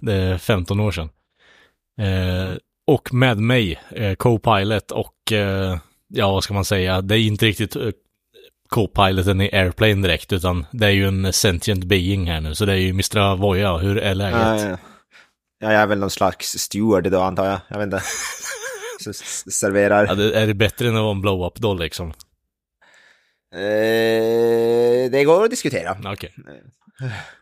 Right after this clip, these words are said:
Speaker 1: Men du känner
Speaker 2: Ja, nej,
Speaker 1: dig
Speaker 2: men
Speaker 1: inte
Speaker 2: det är
Speaker 1: så
Speaker 2: bra.
Speaker 1: uppblåst
Speaker 2: Jag
Speaker 1: i alla fall då, eller?
Speaker 2: Ja, lite. Jag, jag spillde lite kaffe på mitt tangentbord tidigare och det irriterade mig.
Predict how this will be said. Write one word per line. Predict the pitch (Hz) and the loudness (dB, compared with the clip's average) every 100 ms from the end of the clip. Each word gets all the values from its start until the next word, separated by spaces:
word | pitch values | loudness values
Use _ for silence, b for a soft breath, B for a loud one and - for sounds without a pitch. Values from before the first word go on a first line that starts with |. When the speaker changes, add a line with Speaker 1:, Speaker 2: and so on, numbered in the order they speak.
| B | B
Speaker 1:
Men | 113 | -8
du | 117 | -4
känner | - | -2
Speaker 2:
Ja, | 160 | 0
nej, | 170 | 0
Speaker 1:
dig | |
Speaker 2:
men | 175 | 0
Speaker 1:
inte | |
Speaker 2:
det | 180 | 2
är | |
Speaker 1:
så | 127 | 2
Speaker 2:
bra. | 110 | 2
Speaker 1:
uppblåst | 113 139 | 2 4
Speaker 2:
Jag | 123 | 4
Speaker 1:
i | |
alla | 120 101 | 2 0
fall | 82 80 | -6 -8
då, | 78 | -8
eller? | 85 - _ _ _ _ _ _ _ _ _ _ _ _ - | -10 -14 _ _ _ _ _ _ _ _ _ _ _ _ -2
Speaker 2:
Ja, | 135 151 165 180 185 175 B B | 4 8 8 8 6 4 B B
lite. | 139 147 | -6 2
Jag, | 143 | 4
jag | 139 143 | 4 2
spillde | 165 160 | -2 -2
lite | 147 | -2
kaffe | 131 143 - 101 | 2 0 0 -4
på | |
mitt | 107 110 | -4 -4
tangentbord | 107 104 95 135 | -4 -4 -4 -4
tidigare | 101 92 92 | -4 -6 -4
och | 92 | -2
det | 110 | 0
irriterade | 98 87 107 101 87 | 0 2 4 4 2
mig. | 98 98 | -2 -6